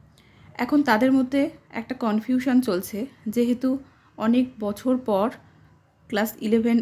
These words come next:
আর টুয়েলভ এইচএস সেকশনটা সেমিস্টার সিস্টেম হয়েছে, তাই তোমাদের মধ্যে একটা কনফিউশন আছে যে আমরা যারা ইলেভেনে এবার সেকেন্ড সেমিস্টার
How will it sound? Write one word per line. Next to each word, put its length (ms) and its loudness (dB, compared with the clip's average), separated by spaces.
আর 120 -4
টুয়েলভ 320 -2
এইচএস 360 -4
সেকশনটা 680 -6
সেমিস্টার 460 2
সিস্টেম 440 -10
হয়েছে, 400 -8
তাই 140 -6
তোমাদের 340 0
মধ্যে 220 4
একটা 200 -4
কনফিউশন 680 -2
আছে 280 -6
যে 220 0
আমরা 500 0
যারা 320 0
ইলেভেনে 540 2
এবার 180 -2
সেকেন্ড 360 -2
সেমিস্টার 480 -2